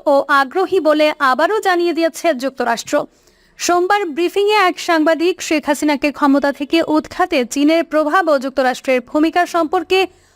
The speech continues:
ওঠা অভিযোগ সম্পর্কে জানতে চান। তিনি বলেন, বাংলাদেশে অন্তর্বর্তীকালীন সরকার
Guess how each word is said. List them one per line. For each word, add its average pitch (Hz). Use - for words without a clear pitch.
ওঠা 320
অভিযোগ 330
সম্পর্কে 277
জানতে 247
চান। 277
তিনি 320
বলেন, 320
বাংলাদেশে 269
অন্তর্বর্তীকালীন 311
সরকার 349